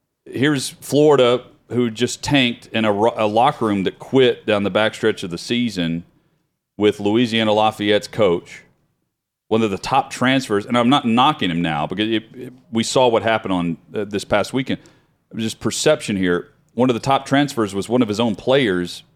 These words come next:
for the Raging Cajuns on offensive line, O'Cyrus Torrence,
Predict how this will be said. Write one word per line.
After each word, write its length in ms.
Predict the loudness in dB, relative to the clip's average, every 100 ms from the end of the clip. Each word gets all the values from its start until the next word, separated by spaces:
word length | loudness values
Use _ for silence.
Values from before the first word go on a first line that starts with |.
| _ _ _ _ -2
for 80 |
the 80 | 2
Raging 340 | 4 2 -2 0
Cajuns 460 | 0 0 -2 -2
on 120 | 0
offensive 460 | 0 0 -2 -6 -4
line, 480 | 0 0 0 -6 -12 _ _ _ _ -6
O'Cyrus 500 | -2 2 2 2 -2
Torrence, 600 | 0 2 0 -4 -18